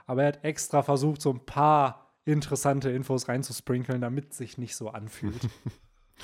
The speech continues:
Speaker 2: Ja, wobei es hat sich schon so angefühlt, aber ich geb dir natürlich recht, es waren noch ein paar ganz nette, äh, Seiten dabei mit, äh, ja, ich weiß jetzt nicht, ob's jetzt so juicy Informationen waren, wir werden da sicher vielleicht eingehen auf diesen ganzen Joy-Boy-Part,
Speaker 1: Mhm.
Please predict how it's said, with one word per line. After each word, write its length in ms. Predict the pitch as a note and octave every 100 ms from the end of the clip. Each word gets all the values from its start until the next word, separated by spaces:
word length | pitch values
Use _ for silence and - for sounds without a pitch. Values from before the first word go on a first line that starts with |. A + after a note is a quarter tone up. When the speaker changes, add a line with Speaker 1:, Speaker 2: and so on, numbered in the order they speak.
| - - -
Speaker 2:
Ja, 300 | D2+ D#2+ E2 - _ - - -
wobei 220 | F#2 F#2+
es 100 | F#2+
hat 140 | G2+ -
sich 160 | F#2
schon 320 | - G2 G#2+
so 120 | G2 F#2
angefühlt, 640 | G#2 G#2 G2+ G#2 G2 G2
aber 440 | F2+ F#2 F#2 F2+ - _ _
ich 160 | F2+
geb 180 | - G2
dir 80 | G2+
natürlich 480 | F#2 F2 F#2+ F2 E2+
recht, 320 | F2 F#2 - -
es 180 | F2
waren 380 | E2 E2+ F#2 F2 - _ -
noch 160 | E2+
ein 80 | F#2
paar 180 | F2+ F2
ganz 240 | F2 -
nette, 880 | F#2 - F#2 F2+ F2+ E2 - F2+ F2
äh, 40 | E2+
Seiten 340 | F2 F#2 F#2
dabei 480 | F2 D#2+ F#2 A2+ A2 _ _ _ - -
mit, 460 | F#2 F#2 E2+ - - -
äh, 40 |
ja, 440 | F2 F2 F2 F2 F2+ _ _ _ _ - - - _ _ _ _ _ _ _ _ _ _ -
ich 100 | F#2
weiß 160 | F#2+ A#2+
jetzt 180 | A#2+ A2
nicht, 240 | A2+ -
ob's 240 | A2 G#2+ A#2+
jetzt 160 | G#2+
so 160 | A2 G2+
juicy 540 | F#2 G#2 C3+ - B2 -
Informationen 760 | A2 G#2+ G2+ G2 - B2 B2
waren, 160 | A#2+ A#2
wir 100 | G2
werden 140 | G2
da 180 | G2 F#2
sicher 180 | F#2+ F#2
vielleicht 300 | F2+ E2+ -
eingehen 600 | F2+ F#2+ F2+ - F2+ F2
auf 120 | E2+
diesen 240 | F2 F2
ganzen 300 | F2 F2 F2
Joy-Boy-Part, 760 | E2 F#2+ G#2 G2 F#2 F2+ F#2 B2
Speaker 1:
Mhm. 320 | A#2+ A#2 A#2